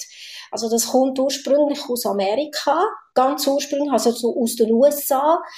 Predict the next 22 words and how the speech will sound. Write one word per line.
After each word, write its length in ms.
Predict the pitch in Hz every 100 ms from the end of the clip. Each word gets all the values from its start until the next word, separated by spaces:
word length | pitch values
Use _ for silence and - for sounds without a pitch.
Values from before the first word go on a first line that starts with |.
| - -
ist 200 | - 269
aber 180 | 302 285
dann 200 | 294 277
eigentlich 640 | 277 247 285 302 294 294 285
in 80 |
den 160 | 254 247
neunzehnhundertneunziger 1000 | 262 262 262 226 220 262 339 349 - 302
Jahren, 600 | 240 214 226 285 302 302 - - - -
ähm, 460 | 247 254 254 262 -
so 180 | 254 262
ein 60 | 254
bisschen 400 | - 262 247 220
in 100 | 226
die 80 | -
Schlagzeilen 760 | 240 254 - - 277 285 311
gekommen, 400 | 311 254 247 294
und 160 | 262 254
zwar 320 | 269 254 254
im 200 | 226 233
Zusammenhang 600 | - 220 294 302 285 277
mit 200 | 247 247
diesen 340 | 247 247 240